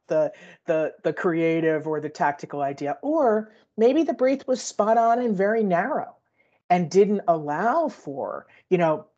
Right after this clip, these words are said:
a wide spectrum of ideas to come out of it. The one thing that I can say is that the industry always needs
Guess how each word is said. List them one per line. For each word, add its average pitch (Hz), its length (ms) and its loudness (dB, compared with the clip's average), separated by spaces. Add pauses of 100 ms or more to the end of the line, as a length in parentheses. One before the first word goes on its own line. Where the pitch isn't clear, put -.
a 165 100 0
wide 165 420 2
spectrum 185 680 0
of 147 140 -8
ideas 139 720 -6
to - 100 -10
come - 180 -16
out 156 240 -4
of 143 100 -8
it. 107 220 -10 (640)
The 240 80 4
one 294 200 6
thing 381 140 4
that 220 100 6
I 185 60 4
can 180 160 -4
say 180 480 4
is 156 140 -8
that 160 380 -2 (120)
the 190 140 -4
industry 294 580 -6
always 170 420 -2
needs 151 600 -10